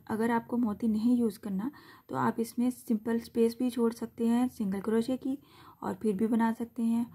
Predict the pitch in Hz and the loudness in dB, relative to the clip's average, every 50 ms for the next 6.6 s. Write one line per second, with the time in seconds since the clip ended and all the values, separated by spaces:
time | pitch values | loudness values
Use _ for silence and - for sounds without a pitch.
0 | - - - - - - - 226 220 226 - - 226 220 - - 233 220 208 202 | -14 -20 -20 -20 -14 -6 -4 -4 -4 -4 -4 -6 -6 -6 -4 -2 0 0 0 -2
1 | - - 233 233 240 220 208 208 214 208 196 202 202 196 185 185 208 196 - - | -4 -6 -4 -2 0 0 0 0 -2 -2 -2 -2 -4 -4 -6 -8 -10 -12 -14 -18
2 | - _ - - 190 202 220 - - 208 208 202 208 214 220 233 233 - 214 202 | -20 _ -14 -12 -10 -10 -10 -6 -6 -6 -4 -4 -4 -4 -4 -2 -2 -4 -4 -4
3 | - - - 240 247 - - - - - - - _ - 233 226 247 269 254 233 | -6 -6 -6 -6 -6 -6 -10 -18 -20 -20 -20 -20 _ 0 4 4 6 6 4 4
4 | 208 202 190 190 190 208 262 370 359 330 262 226 214 202 196 190 - 220 - 226 | 2 0 -2 -4 -2 -4 -4 0 2 4 4 4 4 0 -2 -4 -6 -6 -6 -4
5 | 214 208 208 - 233 - - 208 208 208 220 226 226 214 208 208 214 - 220 226 | -4 -6 -6 -6 -6 -4 -2 -2 -2 0 0 0 0 -2 -2 -4 -4 -6 -8 -8
6 | 226 214 214 - 196 185 - 208 214 240 294 359 | -8 -8 -8 -10 -10 -10 -8 -6 -4 -2 -4 -4